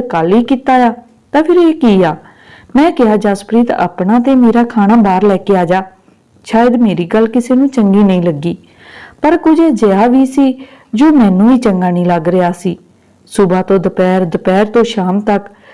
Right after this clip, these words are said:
ਜਸਪ੍ਰੀਤ ਦਾ ਬਸ ਇੱਕ ਹੀ ਕੰਮ ਸੀ। ਉਹ ਹਰ ਕਿਸੇ ਦੀ ਖੁਆਇਸ਼ ਨੂੰ ਪੂਰੀ ਕਰਨ ਵਿੱਚ ਲੱਗੀ ਹੋਈ ਸੀ। ਮੈਂ ਸਮਝ ਚੁੱਕਿਆ ਸੀ ਕਿ ਜਸਪ੍ਰੀਤ ਇੰਨੀ ਚੁੱਪ ਕਿਉਂ ਰਹਿਣ ਲੱਗੀ ਆ।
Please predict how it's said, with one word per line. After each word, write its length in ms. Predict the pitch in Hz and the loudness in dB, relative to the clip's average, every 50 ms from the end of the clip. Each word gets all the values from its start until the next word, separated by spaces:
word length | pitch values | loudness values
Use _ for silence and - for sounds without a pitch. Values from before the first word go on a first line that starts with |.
| _ _ - | _ _ -6
ਜਸਪ੍ਰੀਤ 560 | - - 269 269 262 262 - - 302 302 277 | -2 0 0 0 -2 -4 -4 -2 0 0 0
ਦਾ 100 | 294 277 | 0 0
ਬਸ 300 | 254 202 214 208 208 - | 0 0 0 -2 -2 -4
ਇੱਕ 300 | - - 196 190 180 - | -4 -4 -4 -4 -2 -2
ਹੀ 120 | 202 208 208 | -2 -2 -2
ਕੰਮ 280 | 208 170 165 165 160 | -2 -2 -4 -4 -4
ਸੀ। 260 | 180 - - 196 175 180 - _ _ _ _ _ _ _ _ - 220 | -6 -6 -4 -4 -4 -6 -8 _ _ _ _ _ _ _ _ -2 0
ਉਹ 60 | 240 | 0
ਹਰ 200 | 254 285 285 294 | 2 0 0 0
ਕਿਸੇ 320 | 294 - 277 247 - 262 | 0 -2 -2 -2 0 0
ਦੀ 100 | 247 262 | 0 0
ਖੁਆਇਸ਼ 400 | 262 - - 220 185 180 180 - | -2 -2 -2 -2 0 -2 -2 0
ਨੂੰ 220 | 226 233 240 233 226 233 - - - - - - _ - | 0 2 2 2 0 -2 -6 -16 -20 -20 -20 -12 _ 0
ਪੂਰੀ 200 | 269 302 330 320 | 2 2 2 2
ਕਰਨ 320 | 320 262 220 190 190 196 | 2 0 0 0 0 0
ਵਿੱਚ 180 | 208 202 208 202 | 0 -2 0 0
ਲੱਗੀ 340 | 190 180 160 143 156 170 | 0 0 0 -2 -2 0
ਹੋਈ 160 | 185 196 190 175 | 2 2 2 0
ਸੀ। 280 | - - - 165 - - - _ _ _ _ _ _ _ _ _ _ _ _ _ _ _ _ _ - - - - - - | -2 -4 -6 -8 -8 -8 -14 _ _ _ _ _ _ _ _ _ _ _ _ _ _ _ _ _ -20 -20 -20 -12 -4 0
ਮੈਂ 160 | 254 277 311 320 | 2 2 2 2
ਸਮਝ 300 | 330 311 285 285 285 294 | 0 0 2 2 2 0
ਚੁੱਕਿਆ 380 | 285 - 240 240 - 269 277 | 0 -2 -2 -2 0 0 0
ਸੀ 180 | 269 269 269 247 | 0 0 -2 0
ਕਿ 100 | 262 254 | 0 0
ਜਸਪ੍ਰੀਤ 560 | 214 220 202 185 - - - 220 220 220 240 | 0 0 0 -2 -2 -4 -2 -2 0 0 0
ਇੰਨੀ 260 | 220 202 196 196 226 | 0 2 2 2 0
ਚੁੱਪ 280 | 220 - 208 202 - - | 0 0 -2 -2 -4 -4
ਕਿਉਂ 240 | - - 190 180 175 | -4 -2 0 0 2
ਰਹਿਣ 220 | 175 170 175 175 | 0 0 0 0
ਲੱਗੀ 320 | 185 175 151 151 170 170 | 0 0 -2 -4 -4 -2
ਆ। 120 | 170 160 | -2 -4